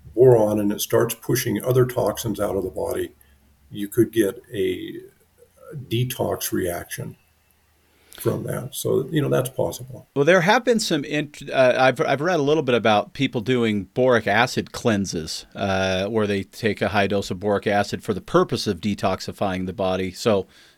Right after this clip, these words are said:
Speaker 2: I guess there's a little bit of precedent for it being a detoxifier.
Speaker 1: Yes.
Speaker 2: Okay, interesting.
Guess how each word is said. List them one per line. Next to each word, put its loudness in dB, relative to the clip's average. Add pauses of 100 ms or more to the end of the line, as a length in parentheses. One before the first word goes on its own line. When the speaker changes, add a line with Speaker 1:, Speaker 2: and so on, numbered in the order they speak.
(120)
Speaker 2:
I -2
guess 6
there's 2
a 4
little 8
bit 6
of -6
precedent 2 (180)
for 6
it 2
being 6
a 2
detoxifier. -4 (1040)
Speaker 1:
Yes. -2 (260)
Speaker 2:
Okay, -6
interesting. -8